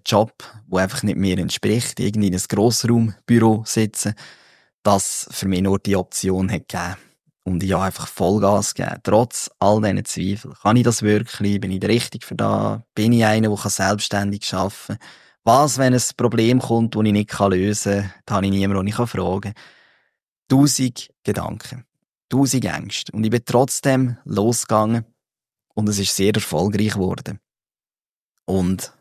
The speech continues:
trotzdem habe ich immer auch die Zweifel gehabt und habe die Zweifel nicht können ganz abstellen. Und das ist auch jetzt, ähm, wenn es um die Hypnose geht, überhaupt nicht anders. Auch da habe ich Zweifel,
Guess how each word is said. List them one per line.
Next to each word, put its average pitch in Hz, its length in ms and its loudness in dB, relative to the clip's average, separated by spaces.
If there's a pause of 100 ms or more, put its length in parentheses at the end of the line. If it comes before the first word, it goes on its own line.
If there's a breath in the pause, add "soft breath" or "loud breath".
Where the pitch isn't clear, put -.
(180)
trotzdem 107 520 -2
habe 95 140 -2
ich 87 80 -6 (180)
immer 113 300 2 (960)
auch 117 260 2
die 117 160 0
Zweifel 110 480 -2
gehabt 117 360 2
und 104 120 -4
habe 101 100 -2
die 101 100 -4
Zweifel 104 560 -2 (1040 loud breath)
nicht 143 220 4
können 147 280 4
ganz 135 320 4
abstellen. 117 580 2
Und 101 160 -2
das - 140 -6
ist 107 160 -2
auch 104 140 2
jetzt, - 500 -2 (640 loud breath)
ähm, 104 240 0
wenn 95 120 0
es 98 100 -4
um 101 100 0
die 92 140 -4
Hypnose 95 480 -4
geht, 98 280 0
überhaupt - 340 -4
nicht 135 140 2
anders. 107 380 0
Auch 85 140 -4
da 113 260 4
habe 117 120 4
ich 117 80 0
Zweifel, 113 680 0